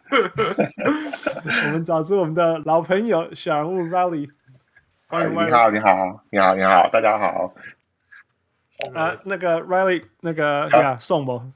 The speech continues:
Speaker 1: 看那场爽吧？
Speaker 2: 爽，真的爽。<laughs> 但是结果不是很爽。<laughs> 我希-，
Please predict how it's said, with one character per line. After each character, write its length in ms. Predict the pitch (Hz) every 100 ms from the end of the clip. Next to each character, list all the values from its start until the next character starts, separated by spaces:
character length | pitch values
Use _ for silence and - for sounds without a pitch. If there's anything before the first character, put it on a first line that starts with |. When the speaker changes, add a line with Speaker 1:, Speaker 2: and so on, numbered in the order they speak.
| _
Speaker 1:
看 200 | - 202
那 120 | 175 185
场 200 | 143 135
爽 220 | 135 120
吧？ 220 | 123 113 _ _ _ _ -
Speaker 2:
爽， 280 | - 101 - _ _
真 120 | 120
的 120 | 120
爽。 240 | 110 104 90 - - - 226
<laughs> 480 | - - - 453 381
但 80 |
是 140 | 370 320
结 200 | 320 269
果 160 | 277
不 140 | 107 110
是 180 | 139 123
很 180 | 95
爽。 220 | 98 98 85 - - 233 247 - 214 -
<laughs> 680 | 220 - - 226 - 247 202
我 260 | - 120 120
希-， 320 | - -